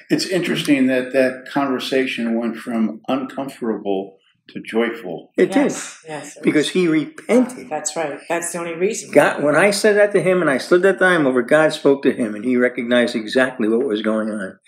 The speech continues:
Speaker 3: Mm-hmm.
Speaker 2: And he repented of his discontent, of his grumbling, of his mumbling and groaning and complaining.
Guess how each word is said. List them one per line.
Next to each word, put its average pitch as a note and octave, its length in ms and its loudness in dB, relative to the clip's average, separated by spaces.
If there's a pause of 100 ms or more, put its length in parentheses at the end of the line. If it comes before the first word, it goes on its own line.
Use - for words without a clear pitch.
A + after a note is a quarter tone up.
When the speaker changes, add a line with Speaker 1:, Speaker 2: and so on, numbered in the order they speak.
(120)
Speaker 3:
Mm-hmm. C#3+ 140 -20
Speaker 2:
And C3+ 120 0
he D#3 100 2
repented D#3+ 600 0 (600)
of B2 140 0
his B2 160 0
discontent, B2+ 680 2
of A2 120 0
his A2+ 120 2
grumbling, B2 480 2
of G#2+ 80 -2
his A2+ 140 0
mumbling B2+ 380 0
and G2+ 120 -6
groaning A#2+ 360 0
and G#2+ 100 -8
complaining. C3 580 -6